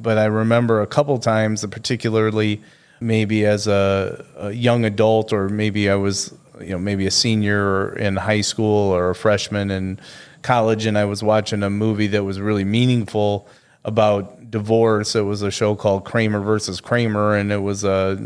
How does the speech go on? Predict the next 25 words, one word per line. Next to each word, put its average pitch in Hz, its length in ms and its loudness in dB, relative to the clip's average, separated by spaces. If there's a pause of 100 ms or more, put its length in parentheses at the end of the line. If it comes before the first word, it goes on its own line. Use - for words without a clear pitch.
(340)
pretty, 104 240 0
about 110 400 2
a 107 60 0
pretty 107 340 -2
bitter 107 320 2
divorce. 107 440 0
But 101 200 -8
the 131 100 -6
fact, 147 460 -2 (440)
uh, - 140 -6
pattern 113 540 2
wasn't 107 280 0
exactly 104 520 0
the 98 120 -4
same, 104 340 -2
but 104 200 -6
some 113 300 0
of 101 60 -6
the 101 60 -2
mannerisms 110 800 2
and 101 160 -2
the 98 260 2
way 104 220 2
that 101 220 -2
the 98 340 0